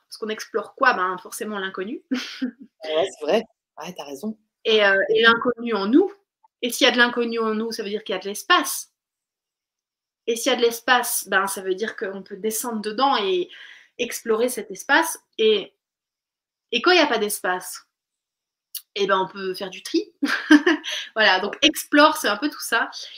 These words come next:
Speaker 1: Et, euh, l'inconnu qui a le goût de la maison, c'est aussi cette découverte de savoir enfin parler de ça,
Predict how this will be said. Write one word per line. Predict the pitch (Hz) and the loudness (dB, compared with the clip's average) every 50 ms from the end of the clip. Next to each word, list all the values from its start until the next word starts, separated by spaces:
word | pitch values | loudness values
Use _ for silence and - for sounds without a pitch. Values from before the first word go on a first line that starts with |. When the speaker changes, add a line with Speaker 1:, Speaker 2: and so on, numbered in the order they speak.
| - _ _ | -20 _ _
Speaker 1:
Et, | - 254 285 302 - - | 2 2 2 2 4 4
euh, | 220 214 208 202 202 202 196 196 190 180 - | 4 4 6 4 4 2 2 0 -2 -2 -2
l'inconnu | 226 254 302 311 302 - 302 294 269 294 330 | 2 2 2 2 4 2 2 4 4 4 2
qui | 330 - | 2 0
a | 233 208 | -2 -4
le | 214 208 | -4 -4
goût | 247 285 | -4 -4
de | 269 | -2
la | 247 220 | -2 -2
maison, | 214 214 208 202 202 202 196 208 220 240 247 - | -4 -4 -6 -8 -10 -12 -12 -10 -12 -12 -12 -10
c'est | - - - 233 226 | -10 -8 -6 -6 -6
aussi | 226 226 - - - 294 302 302 - _ _ | -6 -4 -4 -2 0 0 0 0 -2 _ _
cette | - - - 262 254 - - 240 214 202 - - _ _ _ _ _ _ _ _ _ _ _ _ _ _ _ _ _ _ _ _ _ _ _ _ _ | -12 -8 -8 -8 -8 -2 0 0 0 0 -4 -10 _ _ _ _ _ _ _ _ _ _ _ _ _ _ _ _ _ _ _ _ _ _ _ _ _
découverte | - 214 254 294 285 - - 269 240 226 240 247 254 - - - - - | -6 -2 -2 -2 -2 -2 -10 -12 -4 0 2 2 2 0 -4 -14 -16 -14
de | 214 202 202 | -12 -12 -12
savoir | 202 - 226 208 240 240 - 220 | -6 -6 -6 -4 -2 -4 -4 -4
enfin | - 226 - 277 254 | -8 -8 -8 -8 -6
parler | 247 220 208 202 | -6 -6 -8 -8
de | 214 - | -10 -10
ça, | - - 240 247 262 - | -2 2 4 4 4 2